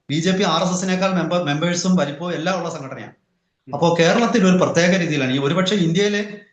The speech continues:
Speaker 1: ഏറ്റവും ശക്തമായ ആർ എസ് എസിന് കേഡറൻസ് ഉള്ളത് കേരളത്തിലായിരിക്കും. പക്ഷെ അവരെ സംബന്ധിച്ചിടത്തോളം സംഘടനാപരമായ ദൗർബല്യമാണ്.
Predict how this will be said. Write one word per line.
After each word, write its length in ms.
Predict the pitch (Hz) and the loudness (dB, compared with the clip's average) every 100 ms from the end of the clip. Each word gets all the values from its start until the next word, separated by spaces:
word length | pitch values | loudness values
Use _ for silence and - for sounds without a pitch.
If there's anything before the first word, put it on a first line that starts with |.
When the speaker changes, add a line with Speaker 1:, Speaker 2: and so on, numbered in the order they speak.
| - | -4
Speaker 1:
ഏറ്റവും 240 | 160 220 | -2 0
ശക്തമായ 540 | 190 175 - 202 190 190 | -2 -2 -2 2 4 4
ആർ 220 | 190 156 | 2 0
എസ് 140 | 170 180 | -4 -8
എസിന് 300 | 175 180 180 - - | -8 -8 -10 -12 -4
കേഡറൻസ് 480 | 143 151 165 170 160 | 0 2 0 0 2
ഉള്ളത് 260 | 151 156 147 | 4 4 4
കേരളത്തിലായിരിക്കും. 680 | 131 139 139 110 95 - - _ _ _ - | 4 2 2 0 -4 -10 -20 _ _ _ -2
പക്ഷെ 360 | 151 220 240 240 | 0 2 0 0
അവരെ 360 | 135 139 196 | 2 4 2
സംബന്ധിച്ചിടത്തോളം 680 | 208 175 170 165 156 151 151 | 2 2 2 2 2 2 2
സംഘടനാപരമായ 920 | 160 156 180 214 226 220 196 180 160 143 123 | 2 0 2 2 2 2 2 2 0 -2 -4
ദൗർബല്യമാണ്. 560 | 117 127 131 117 104 | -4 -4 -6 -6 -10